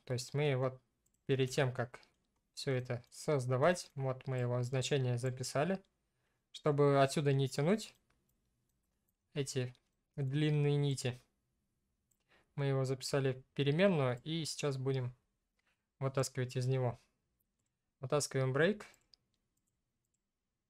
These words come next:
То есть то, что мы предмет нашли, количество мы, оп, кидаем сюда. То есть количество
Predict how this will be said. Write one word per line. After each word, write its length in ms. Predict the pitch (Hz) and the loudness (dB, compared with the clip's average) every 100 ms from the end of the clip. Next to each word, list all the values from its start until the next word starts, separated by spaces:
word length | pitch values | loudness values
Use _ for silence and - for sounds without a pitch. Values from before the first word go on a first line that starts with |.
| _ _ | _ _
То 80 | |
есть 240 | 139 135 - | 0 0 2
то, 140 | 170 | 2
что 260 | - - 147 | 2 2 2
мы 220 | 156 147 | 4 2
предмет 480 | - 143 139 143 131 | 2 0 2 0 0
нашли, 520 | 135 - 185 233 247 _ _ _ _ _ _ _ _ _ _ _ _ _ _ _ _ _ - 175 | -2 0 2 2 0 _ _ _ _ _ _ _ _ _ _ _ _ _ _ _ _ _ -16 -4
количество 720 | 139 165 220 - - 190 170 | 0 2 2 -2 -2 0 2
мы, 320 | 139 175 170 - _ _ _ | 4 2 -2 -8 _ _ _
оп, 180 | - 170 _ - - _ | -6 -6 _ -20 -20 _
кидаем 400 | 143 147 165 143 | 0 4 4 2
сюда. 480 | - 135 135 123 123 | 0 0 2 0 -4
То 40 | 131 | -6
есть 220 | 123 - _ _ _ - _ _ | -8 -10 _ _ _ -20 _ _
количество 720 | 139 185 180 - 147 143 147 | 2 4 2 0 2 2 0